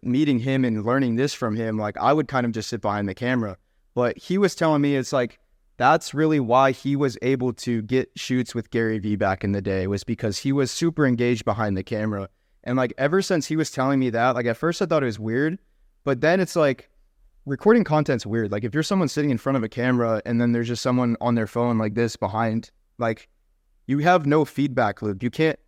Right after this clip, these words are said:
it's not a conversation, you know what I mean? So it's like being able to give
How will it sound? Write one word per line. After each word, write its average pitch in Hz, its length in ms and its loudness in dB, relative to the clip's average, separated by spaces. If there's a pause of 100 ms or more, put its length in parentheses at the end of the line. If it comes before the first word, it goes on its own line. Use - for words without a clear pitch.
it's 127 120 -6
not 165 120 4
a 147 40 2
conversation, 117 760 -2
you 107 80 -2
know 107 60 -2
what 107 80 -2
I 104 40 -4
mean? 117 320 -2 (320)
So 139 140 -4
it's 131 80 -4
like 139 240 0
being 156 220 2
able 170 300 2
to 139 440 0 (1000)
give 147 380 0